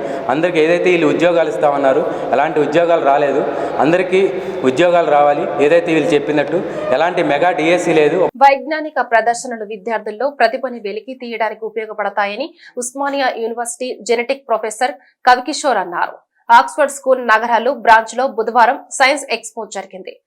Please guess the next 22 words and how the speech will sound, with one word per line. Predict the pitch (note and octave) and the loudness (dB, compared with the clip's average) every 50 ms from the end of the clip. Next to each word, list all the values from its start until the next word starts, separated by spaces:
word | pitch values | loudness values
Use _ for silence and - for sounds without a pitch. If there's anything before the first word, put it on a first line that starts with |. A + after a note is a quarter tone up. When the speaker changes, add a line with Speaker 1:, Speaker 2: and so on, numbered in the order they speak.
| _ _ - - - | _ _ -20 -18 -16
Speaker 2:
స్కూల్ | - - - F4 G4 F#4 F4 | -16 -2 2 2 2 2 2
ప్రిన్సిపల్ | F4 D4+ C#4 C#4+ - - C#4 B3+ - | -2 -4 -4 -4 -2 -2 -2 2 6
ఆదిలక్ష్మి | A#3 - C4+ B3+ C4 B3 - - C4+ B3 | 6 6 6 6 -2 -6 -8 -8 -8 -4
పర్యవేక్షణలో | B3 - A3 A3 A3 A3+ A3+ - - - B3 A3+ A3+ A3 | 4 4 4 4 4 -4 -6 -10 -8 -8 -4 -4 -2 -2
ఏర్పాటు | G#3 G#3 G#3+ G#3+ - A3+ G#3 G3+ G3+ A3+ | -2 -4 -4 -4 -4 -4 -4 -2 -4 -6
చేసిన | G#3 G#3 - C#4 D#4 D4 - - | -6 -4 0 2 2 2 2 -2
ఈ | A#3+ A#3+ | -6 -6
ప్రదర్శనని | A#3 - A3+ A3 G#3+ A3+ A#3 - B3 A#3 C4+ E4+ F#4 - _ _ - _ _ - D4 | -4 0 0 0 0 0 -4 -4 -6 -4 -4 -4 -6 -8 _ _ -20 _ _ 2 4
కవి | C#4 C#4 E4+ E4 | 4 4 2 -4
కిషోర్, | E4 - C#4+ C#4 - D4+ D#4+ E4 D#4+ - A3+ | -4 -8 -10 -4 -2 -2 -2 -2 2 6 6
ఆక్స్ఫర్డ్ | A#3 C4 - - D4+ C4+ A#3 A3+ | 6 6 4 0 0 0 0 0
విద్యా | A#3 G3+ B3 A#3+ | -4 -2 -2 -2
సంస్థల | A#3+ B3 B3 B3 A#3+ - - B3 A3+ A#3+ A#3+ - - - | 0 0 -6 -6 -4 -2 2 2 4 2 2 -2 -12 -8
రీజనల్ | A3+ B3+ C#4+ C#4+ C4+ D#4 D#4 C#4+ - G#3+ | -4 -4 -4 -2 0 0 0 0 0 -2
ఇన్ఛార్జ్ | A3 A3+ A#3 C4+ B3 A#3 A#3 A#3 | -8 -4 -2 -2 -2 -2 -2 -8
సుందర్ | - B3+ A3+ G#3+ A3+ A3+ | -8 -6 0 0 0 0
రెడ్డి | G#3+ G3+ - D4 E4 - - G#3+ | 0 -2 -2 -4 -4 0 4 2
అతిథులుగా | A3 D#4+ D#4 B3 D4+ C#4+ C#4 C4 B3+ | 4 4 2 -4 -4 -4 2 2 2
హాజరై | A#3+ A#3 A#3+ G#3 G#3 - - A#3 G#3 | 2 4 2 2 2 0 -6 -8 -4
ప్రారంభించారు. | G#3+ - G3 F#3+ F#3 F3+ F#3+ F#3+ - - - G3+ G3 - - _ _ - - - _ | 0 2 2 2 2 -2 -6 -10 -16 -8 -6 -4 -6 -6 -8 _ _ -20 -20 -8 _
ఇందులో | A#3 A#3 A3+ A#3 A3+ | -2 -2 2 0 0
భాగంగా | A3+ G3+ A#3 G#3+ A3 G#3+ A3+ A3+ A#3 D4 F4+ | 4 6 6 6 6 2 -2 2 2 2 2